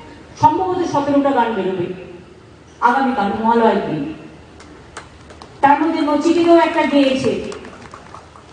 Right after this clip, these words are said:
আইডিয়াটা হচ্ছে, অনেকে বলে, "তুই কটায় ঘুম থেকে উঠিস রে?"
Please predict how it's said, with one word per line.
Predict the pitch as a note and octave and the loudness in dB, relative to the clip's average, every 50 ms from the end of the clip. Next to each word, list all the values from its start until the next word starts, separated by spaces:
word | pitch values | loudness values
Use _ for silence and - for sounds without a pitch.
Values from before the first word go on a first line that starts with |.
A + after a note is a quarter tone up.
| - - | -4 0
আইডিয়াটা | B3 C4+ C#4+ D4+ D#4 D4+ D#4 D#4 D#4 D4+ D4 | 2 2 2 2 0 0 0 0 0 2 2
হচ্ছে, | D4 D4 D4 - - B3 G#3+ F#3 - - - - - - - - - - - - - - - | 2 0 0 0 0 0 0 0 -4 -8 -10 -14 -16 -18 -20 -20 -20 -20 -20 -20 -20 -12 -6
অনেকে | A#3+ B3+ C#4 D4 D4 D#4 D#4 | -2 -2 -2 -2 -2 -4 -4
বলে, | D4+ D4+ | -2 -2
"তুই | D4 C#4 C#4+ D4+ C#4+ | -4 -4 -6 -6 -6
কটায় | C#4 B3+ B3+ C#4+ C#4+ | -6 -4 -2 0 0
ঘুম | C#4 - C#4 B3+ B3+ | 0 -2 -4 -4 -4
থেকে | C#4 C#4 C#4+ | -2 -2 -2
উঠিস | C#4+ C#4 - - - | -2 -2 -4 -4 -6
রে?" | - D#4 | -6 -6